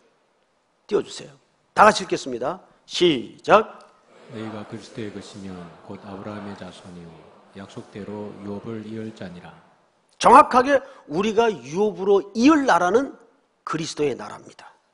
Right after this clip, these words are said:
Speaker 1: 즉 아브라함에게 보여준 하나님의 비전은 그리스도의 비전을 얘기하는 거예요. 자, 그러면 왜 아브라함을 믿음의 조상이라고 했을까요?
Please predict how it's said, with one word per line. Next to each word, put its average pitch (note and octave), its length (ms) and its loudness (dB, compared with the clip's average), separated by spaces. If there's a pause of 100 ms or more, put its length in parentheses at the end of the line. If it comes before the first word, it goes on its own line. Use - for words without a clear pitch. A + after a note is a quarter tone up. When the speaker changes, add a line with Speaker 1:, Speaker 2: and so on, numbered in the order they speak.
(580)
Speaker 1:
즉 D4 220 8 (420)
아브라함에게 D4 1120 6
보여준 B3+ 500 -2
하나님의 A3+ 520 2
비전은 G3+ 400 0
그리스도의 F3 580 -2
비전을 E3+ 460 -4
얘기하는 D#3 420 -8
거예요. - 200 -20 (1120)
자, - 140 -6
그러면 G#3 680 2 (1200)
왜 F4+ 600 8 (640)
아브라함을 A3+ 720 2
믿음의 A3 420 4
조상이라고 D3 600 -4
했을까요? A2 460 -10